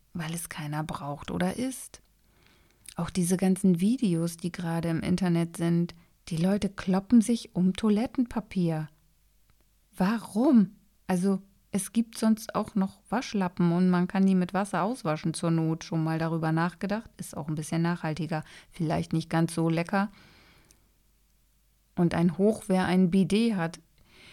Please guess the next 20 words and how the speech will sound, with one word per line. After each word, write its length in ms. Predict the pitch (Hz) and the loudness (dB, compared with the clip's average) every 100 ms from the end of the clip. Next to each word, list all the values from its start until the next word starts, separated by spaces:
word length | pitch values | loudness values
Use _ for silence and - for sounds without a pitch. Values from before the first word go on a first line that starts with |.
| - | -12
Virus 880 | - 175 85 208 277 302 277 269 - | -4 -4 -2 0 2 2 0 -2 -6
macht 300 | - 226 - | 0 -2 0
mir 160 | 208 190 | 0 0
wirklich 400 | 196 214 202 190 | 0 0 -2 2
weniger 440 | 196 202 190 180 | 4 4 4 0
Angst 380 | 175 175 180 - | 0 0 -2 -6
als 400 | 170 165 - - _ _ | -4 -4 -6 -14 _ _
Menschen. 520 | - 165 160 - 190 185 _ _ | -4 -2 -2 -6 -10 -10 _ _
Tatsächlich. 720 | - 202 185 175 165 190 180 - | -6 -2 -2 -6 -8 -8 -12 0
Immer 280 | 233 220 214 | 6 6 6
wieder 460 | 190 180 185 185 208 - _ _ - | 2 2 2 0 -4 -10 _ _ -6
bin 220 | 190 185 | 0 0
ich 140 | 175 | 0
geschockt 500 | - 175 165 160 - - _ _ - | -6 -8 -8 -10 -14 -20 _ _ -4
um 260 | 180 175 | 0 0
das 180 | 175 170 | 0 -6
Verhalten 760 | - 170 190 202 - 202 202 214 _ _ _ - | -4 -4 0 0 2 2 0 -2 _ _ _ -16
von 460 | - 180 180 190 - | -4 0 0 -2 -4
manchen 480 | 160 160 160 170 165 | -2 -2 -2 -2 -2
Menschen. 420 | 156 156 170 175 | -2 -4 -4 -8